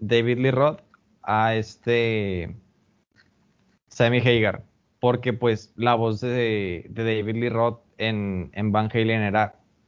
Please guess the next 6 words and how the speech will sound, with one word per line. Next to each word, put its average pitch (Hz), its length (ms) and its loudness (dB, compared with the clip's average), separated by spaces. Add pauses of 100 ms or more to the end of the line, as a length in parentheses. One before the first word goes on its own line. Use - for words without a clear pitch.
(120)
otro 110 400 0
pedo, 147 360 2 (480)
y 101 560 2 (100)
con 120 180 2
su 113 100 -2
salida 117 540 2